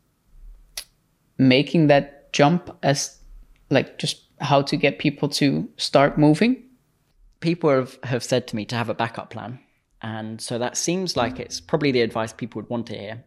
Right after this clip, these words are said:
Speaker 2: I don't actually have a backup plan at the moment. It's very much all in, all eggs in one basket, fully business. And,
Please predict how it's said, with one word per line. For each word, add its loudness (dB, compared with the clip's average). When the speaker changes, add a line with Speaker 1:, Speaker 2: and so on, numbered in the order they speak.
Speaker 2:
I 2
don't 2
actually -8
have -10
a -12
backup -16
plan -16
at -18
the -18
moment. -18
It's -14
very 0
much -4
all -4
in, -10
all -4
eggs -8
in -10
one -10
basket, -12
fully -4
business. -12
And, -10